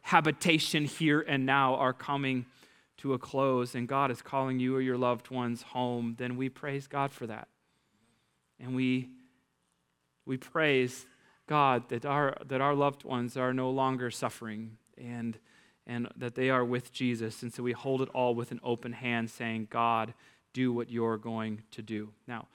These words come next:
I'm gonna, we're gonna kinda wrap this up in a nice little bow, but I'm gonna have the worship team come right now. I'm gonna boldly pray. I'm gonna boldly expect. I'm gonna plead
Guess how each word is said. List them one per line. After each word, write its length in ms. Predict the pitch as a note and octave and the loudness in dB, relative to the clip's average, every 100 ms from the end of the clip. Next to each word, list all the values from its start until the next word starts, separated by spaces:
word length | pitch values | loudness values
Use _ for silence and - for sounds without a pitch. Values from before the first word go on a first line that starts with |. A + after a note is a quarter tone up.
| - _ - | -20 _ -8
I'm 100 | B2 | -2
gonna, 220 | C3 C3 | 0 0
we're 140 | B2 B2 | -2 -2
gonna 180 | C3+ B2 | -2 -2
kinda 220 | C#3 A#2 | -2 0
wrap 280 | B2 C3 - | 2 2 0
this 180 | B2 | -6
up 160 | C3 A#2 | -6 -4
in 60 | A#2 | -2
a 60 | |
nice 280 | A2+ A#2 - | 0 -2 -4
little 160 | A#2+ G#2+ | -6 -4
bow, 260 | A#2 A2 | 0 0
but 120 | G#2+ | -2
I'm 80 | A2 | -4
gonna 140 | A#2 B2 | -2 -4
have 140 | A2+ | -6
the 80 | A2+ | -4
worship 400 | A#2 A2 - - | -2 -2 -6 -12
team 240 | A#2 A2 | -8 -8
come 360 | G#2+ A2+ A2 G#2+ _ _ _ _ _ _ _ _ - | -8 -6 -6 -10 _ _ _ _ _ _ _ _ -10
right 200 | A#2+ G#2 | -8 -8
now. 260 | A2 G#2+ A2 _ _ _ _ _ _ _ _ _ _ _ _ _ - | -8 -10 -14 _ _ _ _ _ _ _ _ _ _ _ _ _ -4
I'm 100 | C3 | 0
gonna 140 | B2+ | 0
boldly 500 | A2 C3 D3 C#3+ D#3 | 0 2 4 4 0
pray. 540 | C#3+ D3 C3 B2 B2+ - _ _ _ _ _ - | 0 0 0 0 -4 -12 _ _ _ _ _ -8
I'm 60 | |
gonna 120 | C3 A#2+ | -6 -6
boldly 580 | G#2+ C#3 C#3 C3 C#3 | -4 0 2 0 0
expect. 640 | C3 C3 - - C3 B2 - | 0 -2 -14 -4 -2 -2 -6
I'm 100 | C3 | -8
gonna 140 | A#2+ | -6
plead 800 | A2+ - - C#3+ C#3+ C3 B2 B2+ | -8 -16 -8 -2 0 2 0 -6